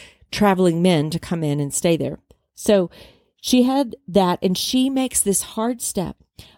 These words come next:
away from respectability over and over again. First, by becoming Jewish, because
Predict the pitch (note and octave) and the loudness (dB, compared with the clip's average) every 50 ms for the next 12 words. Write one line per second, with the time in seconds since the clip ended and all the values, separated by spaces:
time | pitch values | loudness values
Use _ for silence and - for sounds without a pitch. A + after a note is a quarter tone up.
0 | _ _ - G3+ F#3+ F#3+ F#3 G#3+ G#3 F#3+ D#3 C3 A#2+ A#2 - - _ _ _ - | _ _ 0 0 0 2 2 2 2 4 2 0 0 -2 -6 -10 _ _ _ -4
1 | G3+ G3+ F#3+ F#3+ F#3 - - G3+ F#3 - - A3 F#3+ F#3+ F3 E3 D#3+ D3 D3+ D#3 | -2 -2 0 0 -2 -2 0 0 -2 -2 -2 -2 0 0 0 -2 -2 -4 -6 -8
2 | D#3 - _ _ _ _ _ F#3 F#3+ F#3+ F3 F#3 F3+ E3+ E3 D#3+ D3+ E3 D#3 - | -8 -12 _ _ _ _ _ 0 2 2 2 0 0 0 0 -2 -2 -4 -6 -6
3 | D#3+ B2+ - - _ - B3+ D4 F4+ E4+ - - - C#4+ B3 A#3 F#3+ G3 - - | -6 -6 -6 -10 _ 2 2 2 2 0 -2 -2 0 2 2 2 2 -2 -2 -2
4 | F3+ F3+ F3+ F3+ F3 - D#3 C3+ - - - - - - _ - F#3+ - A3+ - | -2 -2 0 -2 -2 -2 -4 -4 -4 -4 -8 -10 -14 -8 _ -4 0 0 0 0
5 | - | -2